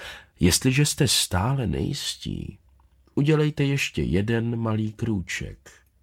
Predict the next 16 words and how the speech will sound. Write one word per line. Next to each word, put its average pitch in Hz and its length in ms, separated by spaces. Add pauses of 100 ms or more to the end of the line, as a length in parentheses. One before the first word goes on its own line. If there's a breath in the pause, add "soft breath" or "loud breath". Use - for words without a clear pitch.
(300)
Změní 82 680
se 73 240
souřadnice 95 1080 (540)
a 82 140
nový 107 320
úhel 151 320
pohledu 113 580
vám 64 360 (100)
poskytne 95 680
čerstvé - 720
informace, 113 880 (480 soft breath)
které 117 320
možná 104 500
všechno - 720
posunou 78 680
dál. 78 540